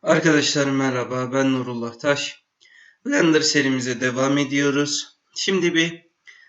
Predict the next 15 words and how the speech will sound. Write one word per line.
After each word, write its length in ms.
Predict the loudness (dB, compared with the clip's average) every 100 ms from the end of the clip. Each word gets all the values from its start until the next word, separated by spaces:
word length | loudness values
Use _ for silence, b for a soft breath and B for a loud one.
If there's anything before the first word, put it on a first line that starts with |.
| b b
bu 200 | -4 0
viewport'taki 760 | 4 2 2 -4 -4 -6 -6 -2
görüş 340 | 0 0 -2
alanındaki, 1000 | -2 -2 -2 -2 -2 -4 -2 0 0 -2 -12 _ -20 -12
eee, 680 | -8 -8 -6 -6 -6 -6 -8 -18 _ b b b b _
nesnemizi 920 | -2 2 2 2 2 0 0 0 -2 -8
kopyalamayı 680 | -8 0 2 4 4 2 0
görelim. 580 | -2 -2 -4 -8 -14 _ _ B B B _
Bu, 400 | 4 4 2 -12 -20 _ -2
bunun 220 | 2 2
için 560 | 2 2 2 0 -6 _ _ -6
Shift 560 | 0 2 2 0 -6 -12 -14 _
D'ye 300 | 2 4 4
basmamız 520 | 2 0 0 0 0 0
yeterli. 640 | 0 -2 -2 -2 -4 B